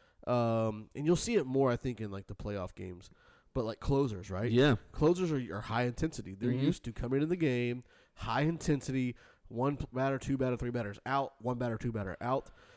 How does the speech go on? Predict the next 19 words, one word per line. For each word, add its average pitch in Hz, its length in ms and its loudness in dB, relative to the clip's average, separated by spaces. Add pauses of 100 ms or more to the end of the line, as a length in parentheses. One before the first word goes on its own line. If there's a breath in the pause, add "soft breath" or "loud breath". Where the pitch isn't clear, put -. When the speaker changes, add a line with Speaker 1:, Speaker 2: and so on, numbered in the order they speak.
(160 soft breath)
Speaker 1:
If 123 120 -4
something 190 240 0
ever 151 140 2
happens 139 500 -2
and 120 100 -8
they 123 120 -6
come 139 220 -2
into 143 120 4
the 123 100 0
game 135 520 -2 (400 soft breath)
and 120 120 -4
then 127 120 0
they 127 100 0
have 123 160 0
to 131 80 -8
go 123 160 0
sit 139 360 0
back 131 220 0
down, 156 540 4